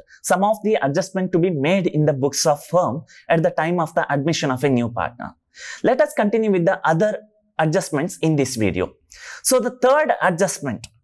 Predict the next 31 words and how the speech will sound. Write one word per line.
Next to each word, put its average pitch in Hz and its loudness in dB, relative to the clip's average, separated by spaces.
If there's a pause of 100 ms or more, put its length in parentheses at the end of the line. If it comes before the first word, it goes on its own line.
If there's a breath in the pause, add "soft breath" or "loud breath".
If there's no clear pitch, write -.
(100)
that 185 0
is 185 -2 (220 soft breath)
contribution 240 4
of 220 0
capital 208 2
by 165 2
the 160 4
new 143 2
partner. 90 -6 (1200 loud breath)
The 214 4
Partnership 262 0 (180)
Act - -4 (100)
does 196 2
not 240 0
make 196 0
it 202 2
obligatory 185 2
on 180 2
the 170 2
part 165 0
of 175 -2
the 185 0
incoming 170 -2
partner 139 0 (240 loud breath)
to 233 2
contribute 226 0
the 147 2
capital. 113 -6 (360)
But 180 2
in 185 -2
practice, 196 0